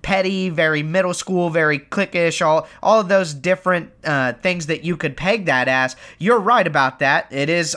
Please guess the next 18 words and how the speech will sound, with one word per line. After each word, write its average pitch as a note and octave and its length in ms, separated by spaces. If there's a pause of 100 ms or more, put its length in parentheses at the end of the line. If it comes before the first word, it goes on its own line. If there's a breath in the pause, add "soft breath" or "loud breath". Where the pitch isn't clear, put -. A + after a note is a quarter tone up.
all F3 220
of D3 140
those C#3+ 260
things, F3+ 380 (240 loud breath)
but G3+ 400
those E3+ 220
things E3+ 220
still G3+ 280
do F3+ 160
matter D#3+ 360
to D#3 200
clients. E3+ 500
They C#3+ 80
still E3 260
do D3+ 140
matter C#3+ 380
to C3+ 280
agents, D#3+ 440